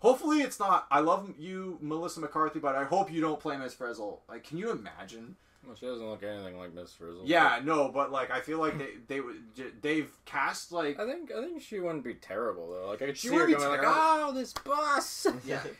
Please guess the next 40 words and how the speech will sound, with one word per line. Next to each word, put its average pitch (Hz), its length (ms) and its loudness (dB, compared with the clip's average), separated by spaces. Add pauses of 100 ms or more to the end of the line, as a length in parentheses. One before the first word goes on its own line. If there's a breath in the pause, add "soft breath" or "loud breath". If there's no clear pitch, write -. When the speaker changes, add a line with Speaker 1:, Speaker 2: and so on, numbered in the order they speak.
(160)
Speaker 2:
Oh, 302 220 10
I've 262 120 6
been 233 80 4
driving 285 300 8
for 285 80 -2
so 277 260 4
long, 294 240 4
my 233 140 4
Speaker 1:
But 185 160 8
Speaker 2:
feet 311 240 2
hurt!" 226 360 4
Speaker 1:
But 254 220 6
one 202 160 4
of 254 100 6
the, 262 120 6
but 190 300 2 (180)
Miss 214 220 0
Frizzle 262 360 2
is 208 80 -6
not 185 220 2
an 175 100 -2
angry 151 320 -4
character. 135 460 -2
Miss 156 160 -6
Frizzle 175 340 -4
is 175 140 -6
one 165 100 0
of 165 60 -2
the 160 80 -2
most 147 320 -4
hap-, - 500 0
overly 175 440 -2
happy 143 720 0 (100)
characters 135 480 -4
you'll 123 200 -6
ever 214 220 -6
see. 403 260 -8
Speaker 2:
Yeah, 453 80 -4
I 453 120 -8
can 403 60 -12